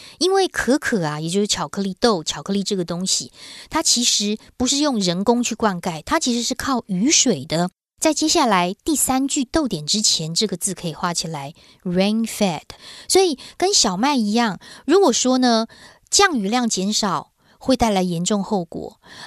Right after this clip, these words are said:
那么另外呢，单一种植也会让土壤的情况恶化，所以可可呢就会面临欠收。不过好家在，现在可可产业呢已经意识到这种危险，就促进了一种所谓的混农林业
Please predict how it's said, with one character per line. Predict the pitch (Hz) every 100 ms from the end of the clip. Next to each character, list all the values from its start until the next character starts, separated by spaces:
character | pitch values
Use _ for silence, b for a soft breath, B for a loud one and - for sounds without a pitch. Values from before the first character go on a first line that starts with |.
| -
那 |
么 | 370
另 | 381 392
外 | 349 320
呢， | 254
单 | - 330 392
一 | 381
种 | 392 311
植 | 226 208 220 -
也 | 190
会 | 233 233
让 | 214
土 | 190 180
壤 | 208 175
的 |
情 | 160 - 165
况 | 214 196
恶 | 220 170
化， | - 165 - _ _ -
所 | - 240
以 | 226 -
可 | - 202
可 | - 185
呢 | 160
就 | 208
会 | 208
面 | 214 214 170
临 | 160
欠 | 160 - 240 170
收。 | - 170 170 - B B B B -
不 | 277
过 | 320 427
好 | 285 - 151
家 | 202 202
在， | 208 214 - B B
现 | - 302
在 | 269
可 | 233 202
可 | 220
产 | 208 165
业 | 190 214
呢 | 185
已 | 180
经 | 180 220
意 | 247
识 | - 214
到 | 202
这 | 196
种 | 214 180
危 | 160 180
险， | - 202 - B B
就 | - 269
促 | 254 - 381 302
进 | 311 262
了 | 208
一 | 220
种 | - 170 185 -
所 | - 170
谓 | 202 208
的 | 185 190 _
混 | - - 180 151 147 170
农 | 165 233 311
林 | 196 170 226
业 | 339 269